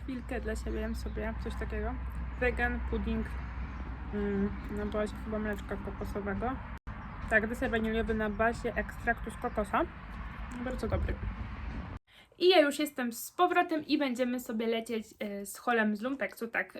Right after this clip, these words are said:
w tym tygodniu byłam, e, w Lumpeksie, w jednym byłam we wtorek na dostawie. Później byłam też w sobotę na wyprzedaży, tak jak wam mówiłam. I już wam wszystko tutaj pokazuję. Okej, i lecimy po kolei. Najpierw pokażę wam może,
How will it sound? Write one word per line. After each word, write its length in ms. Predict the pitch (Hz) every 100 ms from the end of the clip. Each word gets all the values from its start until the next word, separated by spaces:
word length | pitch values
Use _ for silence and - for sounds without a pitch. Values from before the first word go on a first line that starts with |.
| 214
w 40 |
tym 160 | - 269
tygodniu 380 | 262 233 233 226
byłam, 440 | 233 220 208 214
e, 160 | 214 208
w 60 |
Lumpeksie, 520 | 220 233 233 208 - 208 208 - _ -
w 40 |
jednym 300 | 262 247 247
byłam 260 | 240 226 226
we 80 | 233
wtorek 320 | - 233 220
na 80 | 226
dostawie. 580 | 247 - 208 233 349 381 - - - -
Później 260 | 262 262 247
byłam 320 | 254 247 233
też 220 | 214 214
w 100 | -
sobotę 600 | - 226 254 254 240 208
na 200 | 214 247
wyprzedaży, 600 | 247 226 - 226 196 208
tak 140 | 220 -
jak 120 | 208
wam 140 | 214
mówiłam. 460 | 214 208 226 285 359 - - - _ -
I 60 | 269
już 180 | 277 240
wam 200 | 247 247
wszystko 400 | - 226 - 233
tutaj 300 | 226 214 208
pokazuję. 760 | - 269 240 208 202 190 262 302 _ - - _ -
Okej, 380 | 311 254 240 302
i 40 |
lecimy 380 | 294 302 294 285
po 160 | 320
kolei. 380 | 320 262 214 233
Najpierw 400 | 269 311 302 254
pokażę 380 | - 262 254 240
wam 180 | 233 233
może, 540 | 233 240 233 233 214